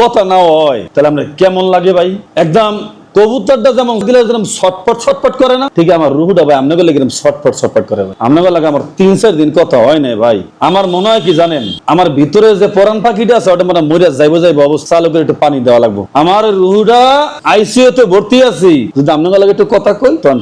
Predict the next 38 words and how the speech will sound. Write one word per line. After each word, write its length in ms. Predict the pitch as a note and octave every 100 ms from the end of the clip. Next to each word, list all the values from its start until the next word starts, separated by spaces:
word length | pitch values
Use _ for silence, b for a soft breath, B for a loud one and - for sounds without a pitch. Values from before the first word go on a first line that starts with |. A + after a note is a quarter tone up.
| -
ফিরে 200 | B2+ D3+
আহে। 140 | A#2 F#2+ - -
একদম 140 | B2+ C#3+
ফিরে। 140 | B2 A2+ G#2
মানে, 120 | E3 G#3+
এই 60 | B3 C4
কথাটুকু 400 | B3+ D4 D#4+ C4 D#4+
আপনারা 220 | D#4+ E4 -
কতটুকু 420 | D4 D4+ D#4 B3+ D#4+ C#4
নিবেন 340 | A#3+ C#4 D4 D4+ - F3 F#3+
নিজের 220 | G3+ B3+
মনে 140 | C4+ C#4
করে 120 | A#3+ C#4
আমি 80 | B3+
জানি 260 | G#3+ A#3 C4
না, 60 | G#3+ B B
তবে 140 | - G#3+ A#3
আমি 100 | E4
যেটা 200 | F4 F4 E4
বলছি, 280 | D4+ D#3+ F#3 C3+ -
একদম 220 | F#3+ G3 G#3
মনের 220 | A#3 D4+ D4
দিয়ে 120 | F4 A#3
কথাটা 200 | G#3+ G3
বলছি। 240 | D#3+ C3+ -
তা 60 | A#2+
যাই 180 | A2+ C#3
হোক, 80 | F3+ F3
সবাই 140 | B2 A#2+ A2
দোয়া 160 | D#3+ F3
করেন 160 | F#3 E3+
খাস 140 | D#3 D#3
করে, 100 | G3+ E3
যাতে 160 | C#3+
আল্লাহ 160 | C3 C#3
তাআলা 160 | D3 D3 -
পরিপূর্ণ 300 | D3+ D3 D#3 D3+
সুস্থ 240 | D3+ D3